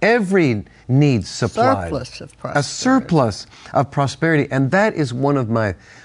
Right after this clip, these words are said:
Speaker 1: one of my favorite scriptures, Gloria, uh, out of about a thousand or more <laughs> scriptures
Speaker 2: Yeah.
Speaker 1: that are my favorites. But to, to see this one, "The Lord shall make you have a surplus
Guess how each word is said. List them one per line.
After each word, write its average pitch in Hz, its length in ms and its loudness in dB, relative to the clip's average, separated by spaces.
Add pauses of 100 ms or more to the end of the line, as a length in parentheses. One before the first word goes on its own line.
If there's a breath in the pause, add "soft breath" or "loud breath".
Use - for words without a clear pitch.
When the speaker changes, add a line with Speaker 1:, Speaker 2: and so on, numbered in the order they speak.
(180 loud breath)
Speaker 1:
one 190 260 2
of 165 100 2
my 117 200 0
favorite 107 640 0
scriptures, 98 500 -4
Gloria, 92 460 -4 (480 loud breath)
uh, 98 220 0 (120)
out 127 160 4
of 117 140 0
about 113 260 2
a 107 80 -2
thousand 127 480 -2
or 104 80 0
more 101 260 -2 (100)
<laughs> - 60 -20
scriptures - 380 0
Speaker 2:
Yeah. 202 220 4
Speaker 1:
that 131 180 0
are 131 60 2
my 123 220 0
favorites. 139 540 0 (380 loud breath)
But 165 320 4 (360 loud breath)
to, 151 120 0
to 131 160 -2
see 214 300 2
this 180 280 2
one, 123 200 2
"The 117 100 4
Lord 170 300 4
shall 156 220 0
make 139 280 0
you 131 100 -2
have 120 220 -2
a 110 140 -2
surplus 104 920 -6